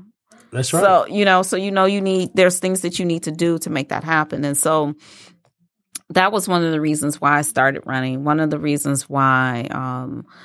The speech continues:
Speaker 2: I became a gym rat <laughs> is because I really wanted to incorporate discipline in all areas of my life, not just in my business, but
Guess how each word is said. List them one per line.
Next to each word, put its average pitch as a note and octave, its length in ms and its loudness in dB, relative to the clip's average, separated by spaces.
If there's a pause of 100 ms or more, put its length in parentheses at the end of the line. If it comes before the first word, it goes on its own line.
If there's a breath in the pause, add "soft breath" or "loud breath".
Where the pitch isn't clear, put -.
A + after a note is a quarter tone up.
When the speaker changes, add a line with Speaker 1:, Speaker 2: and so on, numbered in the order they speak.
(360 loud breath)
Speaker 2:
I D3 80 2
became C#3 360 -2
a G#2+ 200 -2 (360)
gym D3 260 0
rat B2 320 2 (300)
<laughs> F#3+ 140 4 (1120 loud breath)
is F#3 180 2
because F3+ 320 0
I E3 100 4
really E3 420 -2
wanted D3+ 340 0
to C#3+ 160 -6
incorporate C#3+ 760 -2
discipline C#3+ 500 -2
in B2 220 -4
all C#3+ 280 2
areas C#3 380 -6
of C#3+ 100 -6
my C3+ 160 -6
life, B2+ 460 -4 (320 soft breath)
not D3 380 2
just C#3+ 280 -4
in C#3+ 80 -4
my C#3+ 140 -4
business, C3+ 560 -4
but C3 360 -4